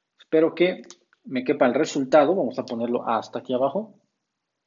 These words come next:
Ok, voy a hacer la cámara un poco más abajo para expresar nuestro resultado. Vale, entonces haciendo esto, acá me daría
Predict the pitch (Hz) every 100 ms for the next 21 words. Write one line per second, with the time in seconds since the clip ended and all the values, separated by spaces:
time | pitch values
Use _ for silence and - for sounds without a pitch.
0 | _ _ _ _ _ _ _ - 147 175
1 | 139 113 123 110 120 117 113 - 180 165
2 | 123 117 117 127 143 180 135 117 - -
3 | 120 117 127 131 - 120 - 120 165 156
4 | 202 - _ _ _ _ _ _ _ _
5 | _ _ _ _ _ _ _ _ _ _
6 | _ _ _ _ _ _ _ _ _ _
7 | _ 120 113 110 - 131 127 120 - 123
8 | - 196 190 196 196 214 151 139 127 131
9 | 127 -